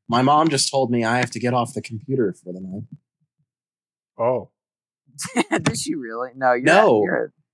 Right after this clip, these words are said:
Speaker 3: your own
Speaker 2: Yeah,
Speaker 3: place.
Speaker 2: yeah.
Speaker 1: Yeah, I, I live in an apartment. <laughs>
Speaker 2: Hmm.
Speaker 3: Dude, I just, for some reason, I'm still used to that.
Speaker 1: That makes sense.
Speaker 3: To, like, that problem with, with you and, uh,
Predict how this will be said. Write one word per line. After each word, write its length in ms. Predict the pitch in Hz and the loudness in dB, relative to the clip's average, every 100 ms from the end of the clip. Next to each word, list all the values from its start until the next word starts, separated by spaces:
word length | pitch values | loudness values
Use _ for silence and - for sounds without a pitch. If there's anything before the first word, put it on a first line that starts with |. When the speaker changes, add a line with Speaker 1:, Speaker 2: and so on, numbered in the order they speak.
| _ | _
Speaker 3:
your 220 | - 233 | 0 0
own 80 | 233 | 2
Speaker 2:
Yeah, 80 | 208 | 4
Speaker 3:
place. 340 | 220 226 190 | 4 6 4
Speaker 2:
yeah. 80 | 165 | 6
Speaker 1:
Yeah, 140 | 151 156 | 4 4
I, 80 | 160 | 4
I 20 | |
live 200 | 165 175 | 6 6
in 80 | 208 | 6
an 100 | 185 | 4
apartment. 640 | 147 - 165 185 139 117 - | 2 2 2 2 2 0 0
<laughs> 40 | 170 - - - - - _ - _ 220 | -2 -2 -16 -20 -20 -20 _ -20 _ -4
Speaker 2:
Hmm. 240 | 208 107 - _ _ _ _ _ _ _ _ _ _ _ _ - | -2 -4 -10 _ _ _ _ _ _ _ _ _ _ _ _ -10
Speaker 3:
Dude, 260 | 139 147 131 - | 0 2 2 4
I 140 | 143 | 2
just, 320 | 147 165 - _ _ _ _ _ - | 2 -2 -2 _ _ _ _ _ -4
for 120 | 147 | -2
some 260 | - 143 131 | 2 0 0
reason, 300 | 131 147 123 - - | -2 -2 -4 -6 -2
I'm 160 | 123 113 | 0 0
still 680 | - - 120 117 131 120 _ _ _ 78 110 | -4 -2 2 2 2 -2 _ _ _ -18 -6
used 460 | 113 117 143 - - _ _ | 0 2 2 -2 -10 _ _
to 140 | 170 | 4
that. 400 | 165 180 190 180 - _ _ 185 - 143 | 6 6 6 2 -6 _ _ -12 -6 2
Speaker 1:
That 180 | 139 139 | 2 4
makes 200 | 123 - | 2 2
sense. 200 | 104 - - | -2 -4 -4
Speaker 3:
To, 80 | 180 | 4
like, 240 | 156 131 | 2 4
that 260 | 151 131 113 | 4 4 2
problem 720 | 127 123 135 160 165 165 156 _ 139 | 4 6 4 0 -12 -16 -20 _ -20
with, 160 | 151 _ | -20 _
with 200 | 131 135 127 | -10 -10 -8
you 380 | 120 131 143 | -6 -4 -2
and, 200 | 135 123 | -4 -4
uh, 520 | 113 110 104 101 101 | -2 0 0 -2 -8